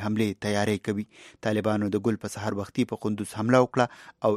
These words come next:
عیني شاهدین وایي د ماښام پورې یاغیانو د ښار مرکزي چوک کې خپله سپینه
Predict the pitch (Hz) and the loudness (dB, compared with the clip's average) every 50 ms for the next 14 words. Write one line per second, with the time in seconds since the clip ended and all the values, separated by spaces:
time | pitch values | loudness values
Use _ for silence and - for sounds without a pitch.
0 | - - 110 117 127 123 - - 120 107 110 107 104 113 110 107 107 104 107 107 | 2 0 0 0 0 0 0 0 0 0 0 0 0 0 0 0 0 0 0 -2
1 | 98 104 101 98 101 98 95 - 120 113 107 104 - - 110 110 104 101 - - | -2 -2 -2 0 -2 -4 -2 0 0 0 0 0 0 2 2 2 2 0 -8 -14
2 | - - - _ - 123 113 107 - 120 113 110 104 104 101 95 101 95 - - | -20 -20 -12 _ 0 0 0 0 2 2 2 2 2 0 -2 -4 -4 -4 0 2
3 | 110 107 98 101 104 104 - - 110 101 107 104 - - - 143 127 110 - - | 2 2 2 0 -4 -4 -4 -6 -4 -4 -4 -8 -4 0 4 4 4 4 2 -2
4 | - 107 101 - - - - - - _ - - - - 143 131 127 120 120 - | -6 -6 -6 -6 -10 -20 -20 -20 -20 _ -20 -8 0 2 4 4 4 2 0 -4
5 | _ _ - - - - 156 135 117 104 98 | _ _ -18 -8 0 6 6 6 6 4 0